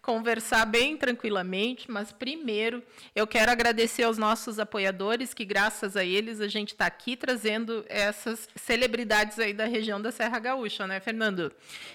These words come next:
Então, nossos apoiadores, muito obrigada. Dale Carnegie,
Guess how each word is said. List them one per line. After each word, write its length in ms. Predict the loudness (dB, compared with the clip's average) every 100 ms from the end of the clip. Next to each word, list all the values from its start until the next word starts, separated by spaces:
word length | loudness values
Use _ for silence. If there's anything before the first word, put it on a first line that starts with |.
| -2
Então, 440 | 2 2 4 4
nossos 400 | 6 4 2 0
apoiadores, 920 | -2 0 2 2 2 2 2 0 -4 -4
muito 300 | -4 -2 -2
obrigada. 640 | -2 0 4 4 4 0
Dale 420 | 4 4 6 4
Carnegie, 800 | 4 4 6 4 2 0 -2 -6